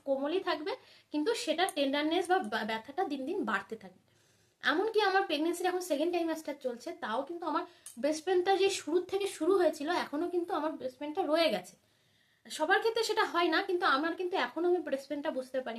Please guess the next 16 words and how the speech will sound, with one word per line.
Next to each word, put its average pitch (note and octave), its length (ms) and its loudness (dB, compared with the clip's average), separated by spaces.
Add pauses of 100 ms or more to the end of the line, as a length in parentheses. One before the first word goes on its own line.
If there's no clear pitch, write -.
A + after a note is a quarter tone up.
মানে B3 160 -10
আমার C4 180 -6
সেকেন্ড C4 200 -4
ট্রাইমেস্টার C#4+ 400 -8 (180)
চলছে C4+ 300 0 (120)
তাও। A3+ 160 0 (1160)
তো D4 140 -6
সেটা D#4+ 240 -2
তো G4 40 0 (100)
সবার D4 240 4
ক্ষেত্রে F#4+ 280 -2
সম্ভব F4 300 2
না, G4 120 0
কিন্তু D#4+ 140 -2 (120)
এটা G4 140 2 (100)
যদি F#4 120 4